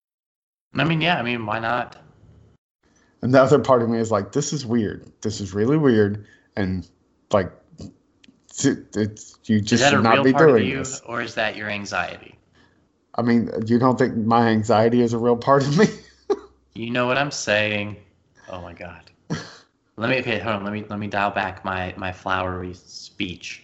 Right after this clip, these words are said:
Speaker 1: so that I can be as literal as possible. Do you think your anxiety is overriding your logic, and that is your anxiety speaking and controlling your decision making, and
Speaker 2: It
Speaker 1: not your
Speaker 2: usually
Speaker 1: logic?
Speaker 2: is.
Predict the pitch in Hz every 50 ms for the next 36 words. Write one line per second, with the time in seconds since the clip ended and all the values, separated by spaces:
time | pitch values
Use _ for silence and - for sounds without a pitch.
0 | _ _ _ _ - - 104 101 95 95 92 92 95 90 92 95 90 90 95 98
1 | 95 90 92 90 90 90 - - - 95 90 92 - - - - 87 90 92 -
2 | - - _ _ _ _ - - _ _ _ _ _ _ _ _ - - 104 104
3 | 113 117 113 139 131 127 - 127 120 110 104 101 101 98 104 104 104 104 101 98
4 | 90 92 92 90 - - 95 92 98 95 98 98 95 101 95 95 92 92 92 92
5 | 95 92 90 90 95 90 87 87 92 92 95 92 92 92 95 90 87 90 - -
6 | - _ _ _ _ _ _ _ _ _ _ - 107 98 98 95 92 92 92 92
7 | 95 95 92 92 - 101 98 95 95 92 90 95 92 92 92 90 - 98 95 98
8 | 95 92 98 95 98 98 95 98 95 92 - - - 107 98 90 - 101 95 95
9 | 92 92 - 98 92 87 - - - 95 92 95 95 92 92 92 90 92 - _
10 | - 101 95 95 92 92 92 90 87 - - - 101 95 - - 98 92 104 104
11 | 107 107 110 110 - - 123 123 127 127 131 - - - - - - - - -
12 | - - - _ _ - - 107 101 98 95 117 127 95 92 92 185 214 190 147
13 | 143 123 110 110 117 135 131 95 - - - - - -